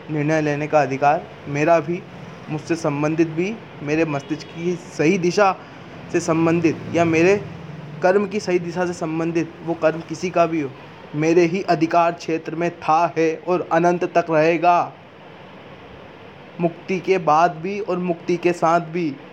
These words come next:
समय के परे भी और समय के अंदर में भी मेरा है, मेरा था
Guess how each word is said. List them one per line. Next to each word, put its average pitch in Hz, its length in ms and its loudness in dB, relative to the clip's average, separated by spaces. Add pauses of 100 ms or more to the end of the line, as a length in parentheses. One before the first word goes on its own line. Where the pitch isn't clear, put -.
(420)
समय 175 320 4
के 180 180 0
परे 180 360 6
भी 202 200 -6
और 180 160 -6
समय 170 320 0
के 170 160 0
अंदर 170 460 2 (400)
में 196 220 6
भी 175 200 0 (840)
मेरा 160 320 4
है, 180 340 -2 (160)
मेरा 165 320 4
था 175 280 2